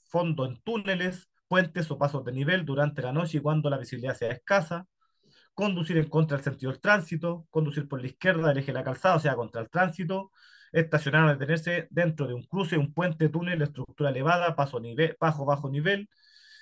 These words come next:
sobre nivel, en una cuesta o en un camino, en una curva del camino, estacionar o detenerse en una berma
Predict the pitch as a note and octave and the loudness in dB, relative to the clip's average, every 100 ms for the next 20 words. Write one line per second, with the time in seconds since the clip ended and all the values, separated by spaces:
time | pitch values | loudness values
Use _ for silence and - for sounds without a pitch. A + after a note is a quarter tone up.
0 | _ _ - - B3 F#3 F3 F3 G3+ G3+ | _ _ -8 4 4 4 0 2 0 -2
1 | - _ - D#3+ D#3 D#3+ F#3+ F#3+ G3 F#3+ | -12 _ 2 6 6 4 2 4 2 2
2 | - F3+ E3 D#3 D3+ C#3+ E3+ E3+ F3+ F3+ | 0 -2 0 -2 -2 -2 -2 -4 -6 -10
3 | _ _ C#3 C3 D3 D3 C#3+ C#3 F3 F3+ | _ _ -4 -2 2 4 4 2 -2 -2
4 | G#3+ A3 A3 _ _ _ _ - G3 - | -2 -6 -10 _ _ _ _ -6 -6 0
5 | D#3 D#3 C#3+ E3+ - D3 C3+ D#3 D#3+ D#3+ | 0 2 2 0 2 -2 2 2 4 4
6 | D#3 - C3 A2+ A#2+ G3 D#3+ C3+ C3+ D#3 | 4 -2 -2 0 2 4 4 0 -2 -6